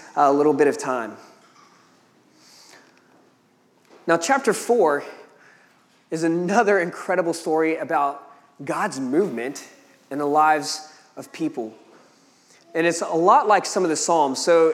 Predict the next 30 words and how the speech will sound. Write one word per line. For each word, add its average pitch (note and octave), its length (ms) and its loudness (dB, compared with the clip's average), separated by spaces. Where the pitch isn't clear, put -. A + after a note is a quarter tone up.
you F3 160 -2
may G3+ 220 0
see A3 240 -2
a F#3 60 2
similar G3+ 480 0
theme A3 400 -2
playing F#3+ 420 -4
out G3 240 -6
here D#3+ 320 -2
that's D3+ 380 -4
captured A3+ 360 -2
in G3+ 60 0
the F#3+ 60 -2
Psalms F3 400 -2
and E3+ 100 -6
captured G3 400 -6
throughout F3 220 0
all D#3+ 180 0
of D3+ 60 -2
Scripture. D3 580 -4
And F3+ 200 -2
here C4 200 -2
we C#4 120 0
see - 160 -4
God F#3 500 0
dealing G3 380 0
with E3 240 0
an G3+ 100 -2
individual's G3+ 720 -2
deep G3 560 -8